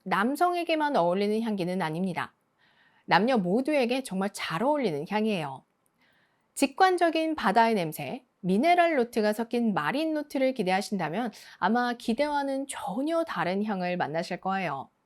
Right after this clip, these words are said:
여름날 밤에 데이트를 한다면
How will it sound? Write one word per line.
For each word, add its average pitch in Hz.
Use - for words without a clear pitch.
여름날 359
밤에 180
데이트를 269
한다면 185